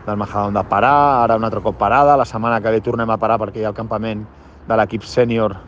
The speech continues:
per preparació al Mundial, tornem a tindre una aturada important i, bueno, no acabem de,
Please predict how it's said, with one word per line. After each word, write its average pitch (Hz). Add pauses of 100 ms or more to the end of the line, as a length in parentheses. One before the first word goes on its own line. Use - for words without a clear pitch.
per 110 (220)
preparació 110
al 110
Mundial, 143 (480)
tornem 117
a 113
tindre 117
una 110
aturada 113
important 107 (560)
i, 135
bueno, 123
no 123
acabem 123
de, 117